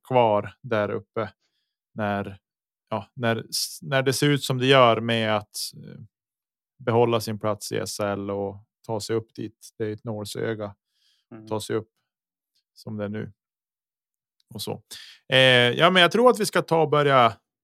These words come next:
Speaker 1: runda av lite den, det här av-, det blir lite längre avsnitt idag, men det är ju bara gött och härligt. I alla fall om man frågar Josef. Han vill väl helst sitta och prata på i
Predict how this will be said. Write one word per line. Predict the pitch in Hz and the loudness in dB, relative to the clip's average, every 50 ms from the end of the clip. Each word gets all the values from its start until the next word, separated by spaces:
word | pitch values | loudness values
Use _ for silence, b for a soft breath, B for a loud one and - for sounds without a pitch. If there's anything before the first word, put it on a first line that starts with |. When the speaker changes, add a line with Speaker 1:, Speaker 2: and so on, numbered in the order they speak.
| _ _ _ _ _ - 151 | _ _ _ _ _ -10 -8
Speaker 1:
runda | 143 127 143 151 147 139 131 123 120 | -4 0 2 2 2 2 4 4 4
av | 135 165 196 190 | 6 4 4 2
lite | 160 131 117 110 101 _ - 117 113 110 104 - _ _ _ _ _ _ | 0 -2 -2 -2 -4 _ 0 2 2 2 0 -4 _ _ _ _ _ _
den, | - 113 113 113 113 110 113 - - | -12 -8 -6 -6 -6 -6 -8 -12 -12
det | 123 117 107 | -10 -8 -6
här | 113 113 110 110 | -4 -4 -4 -4
av-, | 110 110 | -4 -6
det | 117 131 | -8 -6
blir | 139 160 175 165 | -4 -4 -4 -4
lite | 156 - 139 | -6 -12 -12
längre | 131 131 143 156 160 156 156 | -6 -4 -4 -2 -2 -2 -2
avsnitt | 151 135 - 143 135 127 | -2 -4 -4 -8 -10 -10
idag, | 117 127 131 143 139 | -6 -4 -4 -2 -2
men | 127 120 120 | -4 -6 -4
det | 131 151 | -2 -2
är | 147 139 131 127 | 0 0 -2 -2
ju | 127 | -4
bara | 117 120 120 117 | -4 -4 -4 -4
gött | 113 101 110 110 107 _ _ - | -4 -2 -4 -4 -4 _ _ -8
och | 113 101 | -6 -4
härligt. | 104 107 107 107 104 _ _ - - _ - | -2 -2 -4 -4 -8 _ _ -20 -20 _ -10
I | - | -6
alla | 123 120 123 | -4 -4 -4
fall | 120 143 135 | -4 -4 -6
om | 120 | -6
man | 113 107 101 | -6 -8 -8
frågar | - 113 110 101 101 | -4 -6 -4 -4 -4
Josef. | 101 107 117 120 113 113 95 - | -6 -6 -8 -8 -10 -10 -10 -6
Han | 110 113 113 | -6 -6 -6
vill | 110 107 110 | -6 -8 -8
väl | 110 113 - | -8 -10 -8
helst | 110 113 117 107 - - | -6 -6 -6 -6 -8 -10
sitta | - 107 101 - 110 | -10 -12 -8 -8 -10
och | 104 - | -8 -6
prata | - 113 110 - 98 | -8 -8 -8 -8 -12
på | 92 - 110 107 104 104 | -10 -6 -6 -6 -6 -6
i | 101 101 | -8 -12